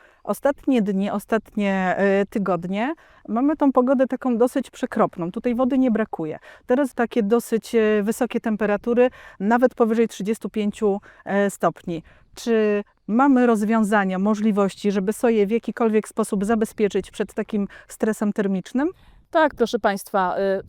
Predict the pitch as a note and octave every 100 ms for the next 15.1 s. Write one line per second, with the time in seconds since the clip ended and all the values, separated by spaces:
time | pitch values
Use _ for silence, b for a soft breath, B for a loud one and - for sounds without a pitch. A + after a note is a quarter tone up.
0 | _ - - C4 C4 C4+ B3+ A#3 G#3 F#3
1 | - C4 C4+ C4 C4+ C4 B3 A#3 - A#3+
2 | A#3+ B3+ - A#3+ A#3 b b b _ _
3 | G#3+ D4+ C#4+ C4+ C4 C4 - E4+ - C#4
4 | - B3 C4+ C#4+ - C4 B3+ G#3+ B3 B3
5 | B3 B3 B3 B3+ A#3+ A3+ A3 A3+ - G#3
6 | G#3 G#3 - G3 A3+ A#3 - A3+ - A3+
7 | A3 F#3 D#3 - b b b b b b
8 | G3 G3+ G3 - E4 D#4 - B3+ D4 -
9 | _ _ - - C4+ - C#4+ C4 F4 D4+
10 | C4 C#4+ C#4 D#4 - A3 D4 - - C#4
11 | C#4+ F4 C4 - C#4+ - D4 A3+ G#3+ G#3
12 | - G3 G#3 G#3 G3+ G#3 G#3+ - - C4
13 | B3 A#3+ A#3 b b b - G#3 C4+ C#4
14 | C#4+ A#3+ C#4+ C4 A#3+ - A#3+ A#3 A#3 D4